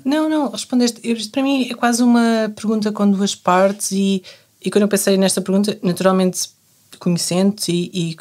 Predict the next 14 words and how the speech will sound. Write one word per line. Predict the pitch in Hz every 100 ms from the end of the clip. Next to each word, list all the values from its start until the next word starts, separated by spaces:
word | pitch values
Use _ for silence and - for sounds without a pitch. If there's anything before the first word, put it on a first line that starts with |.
| _ -
e, |
e | 170
conhecendo | - 165 - 170 160 - - - - _ _ -
também | 190 180 180 175
a | 190
evolução | 170 175 - 214
que | 208
o |
próprio | 190 185 180
curso | 160 -
foi | 170
tendo | 156 - 208 247 190
e | 170
que, | 156 - 165 160